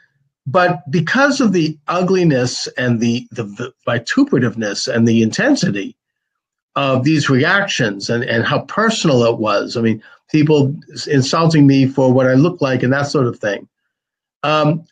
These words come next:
I feel compelled to once again, um, promote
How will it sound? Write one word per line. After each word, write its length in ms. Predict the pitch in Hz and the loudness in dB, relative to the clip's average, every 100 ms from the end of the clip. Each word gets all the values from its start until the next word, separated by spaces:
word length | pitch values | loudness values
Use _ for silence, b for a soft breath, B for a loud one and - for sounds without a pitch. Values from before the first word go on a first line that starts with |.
| _ | _
I 240 | 151 170 | -2 0
feel 560 | 208 220 214 208 202 175 | 0 2 2 4 2 0
compelled 720 | 180 170 160 131 135 135 - - | -2 0 0 2 2 0 -4 -4
to 260 | 151 135 | 2 2
once 300 | 131 143 - | 2 0 0
again, 580 | 175 139 131 123 123 113 b b b _ | 0 0 0 2 0 0 b b b _
um, 560 | 123 123 123 120 127 - _ _ | -6 -2 -2 -2 -4 -10 _ _
promote 480 | 156 139 131 139 | 0 2 2 0